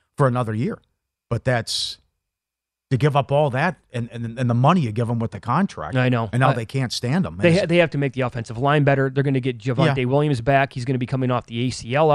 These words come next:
Speaker 1: have
Speaker 2: obviously.
Speaker 1: weapons, yeah.
Speaker 2: Oh, they absolutely, I'm convinced that they have weapons. There's
Speaker 1: Yeah.
Speaker 2: no doubt.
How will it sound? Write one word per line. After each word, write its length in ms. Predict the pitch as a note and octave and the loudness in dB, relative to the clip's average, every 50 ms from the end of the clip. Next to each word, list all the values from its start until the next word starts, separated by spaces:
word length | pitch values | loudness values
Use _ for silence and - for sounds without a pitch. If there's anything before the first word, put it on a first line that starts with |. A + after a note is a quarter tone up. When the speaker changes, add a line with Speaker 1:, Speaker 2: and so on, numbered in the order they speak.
| D3 B2 | 6 6
Speaker 1:
have 160 | D3+ A#3 C4+ | 6 4 4
Speaker 2:
obviously. 80 | - F3 D3 C#3 C3 C3 | 2 0 0 0 0 -2
Speaker 1:
weapons, 200 | C3 G2+ F#2+ G#2+ | -4 -6 -8 -8
yeah. 180 | A2+ - C4 - | -8 -8 -2 2
Speaker 2:
Oh, 80 | F#3+ E3 | 2 2
they 100 | D#3 D3+ | 4 4
absolutely, 380 | D#3 D3 - - D3 D3+ D#3+ C#3+ | 0 0 0 -4 -6 -6 -4 -4
I'm 80 | C#3+ C3+ | -6 -4
convinced 320 | - D3+ C#3 D3 C#3+ B2+ | -2 -2 0 0 0 -2
that 80 | C3 A2+ | -4 -6
they 60 | A#2+ A2+ | -6 -6
have 120 | G#2+ G#2+ | -6 -4
weapons. 280 | A#2 G#2+ - - A#2 - | -4 -6 -6 -8 -10 -6
There's 140 | B2 A2 G#2 | -6 -4 -2
Speaker 1:
Yeah. 40 | C3 | -2
Speaker 2:
no 100 | A#2 A2+ | -4 -2
doubt. 220 | A2 G#2 A2 - | -4 -6 -8 -10